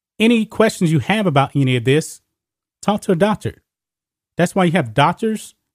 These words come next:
That's why you have, uh, doctor-patient confidentiality, that kind of thing. But the media is absolutely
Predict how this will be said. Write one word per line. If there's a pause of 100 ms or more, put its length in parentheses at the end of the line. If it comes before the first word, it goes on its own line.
That's
why
you
have,
uh,
doctor-patient (340)
confidentiality, (340)
that
kind
of
thing. (460)
But
the
media
is
absolutely